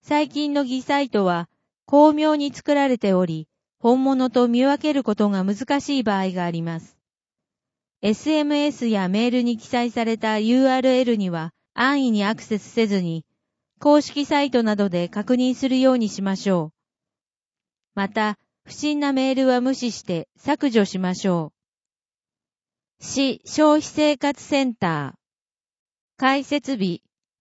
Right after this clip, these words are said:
月曜から土曜日。開設時間、九時から十七時。場所、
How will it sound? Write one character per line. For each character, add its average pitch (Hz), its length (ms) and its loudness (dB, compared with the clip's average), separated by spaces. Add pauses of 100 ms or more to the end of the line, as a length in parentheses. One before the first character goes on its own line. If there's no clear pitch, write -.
(200)
月 233 300 0
曜 311 200 6
か 226 120 0
ら 185 120 2
土 185 140 2
曜 214 260 4
日。 160 220 -8 (1200)
開 277 280 0
設 277 320 -4
時 240 180 -6
間、 156 340 -6 (580)
九 311 140 2
時 277 160 -2
か 220 120 0
ら 185 140 0
十 226 260 2
七 220 260 -6
時。 160 240 -10 (1200)
場 202 140 0
所、 233 340 0